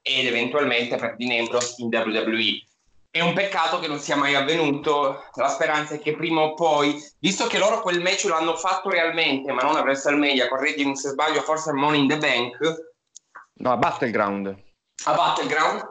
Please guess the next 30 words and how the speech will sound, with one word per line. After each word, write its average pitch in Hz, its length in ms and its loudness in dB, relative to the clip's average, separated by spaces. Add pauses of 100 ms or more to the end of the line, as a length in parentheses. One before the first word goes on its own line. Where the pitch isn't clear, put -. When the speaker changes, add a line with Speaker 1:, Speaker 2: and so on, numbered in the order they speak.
(120)
Speaker 1:
ed 127 100 -8
è 135 60 -2
stato 139 260 0
uno 127 120 -2
spettacolo, 131 680 2
secondo 120 280 0
me, 123 180 0
incredibile. 131 1200 0
<laughs> - 0 - (720)
Spero 175 320 -2
che 175 120 0
prima 170 180 0
o 165 140 0
poi 170 540 2 (120)
W 151 60 -10
W 147 520 2
E 147 180 0
ce 147 140 -2
lo 127 100 4
farà 135 260 0
vedere, 127 480 2 (300)
ed 123 80 -8
è 127 60 0
un 127 100 0
peccato 127 380 0
che 123 80 -2
non 120 160 0
sia - 140 -4
successo - 460 -4
quest'anno. 104 680 -2